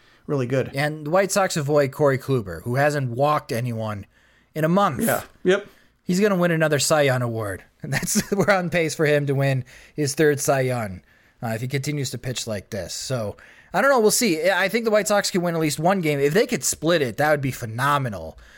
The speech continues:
Speaker 2: heading into the weekend series against Detroit and keep the pace up. And I would still be hopeful, Jim, that they could finish five hundred in June. I'd still have my fingers crossed for that.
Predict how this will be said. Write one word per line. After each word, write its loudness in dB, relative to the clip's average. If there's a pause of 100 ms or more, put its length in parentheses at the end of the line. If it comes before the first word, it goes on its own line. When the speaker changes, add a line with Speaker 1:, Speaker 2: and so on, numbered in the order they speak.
(140)
Speaker 2:
heading 0
into -6
the -2
weekend 0
series -2
against -6
Detroit -2
and -8 (360)
keep -2
the -2
pace 0
up. -2 (360)
And -2
I -2
would 0
still 2
be 2
hopeful, 0
Jim, 2
that 0
they 2
could 0
finish 0
five 2
hundred -2 (120)
in -4
June. 2
I'd -4
still -2
have 0
my 0
fingers -4
crossed -10
for -12
that. -16